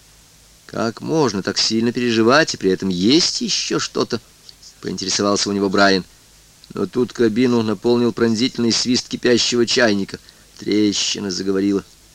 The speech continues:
подумал Брайан. Это было, конечно, глупое предположение. Утечка воздуха всегда происходила беззвучно, и когда разница давлений в двух средах достигала критической отметки, раздавался взрыв.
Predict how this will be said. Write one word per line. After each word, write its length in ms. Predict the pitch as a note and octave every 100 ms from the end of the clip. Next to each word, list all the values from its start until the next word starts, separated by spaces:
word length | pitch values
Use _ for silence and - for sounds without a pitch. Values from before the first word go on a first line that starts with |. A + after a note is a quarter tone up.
| _ -
подумал 300 | F#2+ F#2 F2
Брайан. 340 | G2 F#2+ F2+ - - - - -
Это 120 | C#3+
было, 120 | D3
конечно, 360 | D#3 D#3+ D#3 D3
глупое 340 | D#3+ D#3+ D#3+
предположение. 720 | D#3 D3+ D3 C#3+ D3 A2+ F#2+ - - - _ _ -
Утечка 500 | - G3 - - G#2
воздуха 420 | G#2 F#2+ F2+ F#2
всегда 400 | - G2 G2 A2
происходила 460 | B2 A#2 B2+ C3+
беззвучно, 720 | B2 B2 G#2+ G#2 C3 - D#3+ D#3 _ - - -
и 80 | -
когда 240 | B2 C3+
разница 560 | C#3+ C#3+ C3+ C3+ - C3+
давлений 480 | C3 C3 C#3+ C3+
в 80 | A#2+
двух 240 | A2+ C#3+ -
средах 440 | - C#3 C3+ A#2+
достигала 440 | B2 - B2+ C3
критической 560 | B2 B2 F3+ - - A2
отметки, 420 | - G#2 G2 -
раздавался 580 | G2+ F#2+ B2 C#3 - F#2+
взрыв. 520 | E2+ E2 F#2 F#2 -